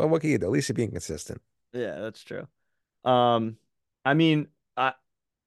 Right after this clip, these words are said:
Speaker 2: I put on the list Oppenheimer, but I feel like we're probably gonna do an episode of that for Let the Boys Watch eventually. So I don't know if I wanna get too into it, but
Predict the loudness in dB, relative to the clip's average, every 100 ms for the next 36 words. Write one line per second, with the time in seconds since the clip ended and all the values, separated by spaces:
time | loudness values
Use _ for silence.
0 | 2 2 6 6 6 4 2 2 0 0
1 | 0 -2 -4 -2 -2 -6 -10 -10 -10 -8
2 | -10 -12 _ -2 4 4 2 -2 -6 -4
3 | -2 0 2 0 -2 -8 -20 _ -4 -4
4 | 0 0 0 -4 -8 -10 -10 -8 -8 -8
5 | -12 -6 -4 -2 0 2 2 -2 -8 -6
6 | -4 -6 -6 -6 -2 -2 0 0 0 -2
7 | -2 -4 -2 0 0 -2 _ _ _ _
8 | -4 0 2 2 -4 _ _ _ -2 0
9 | 0 0 -2 -2 -6 -10 _ _ _ _
10 | _ _ -20 -4 0 2 0 -2 -4 -4
11 | -4 -6 -4 -4 -4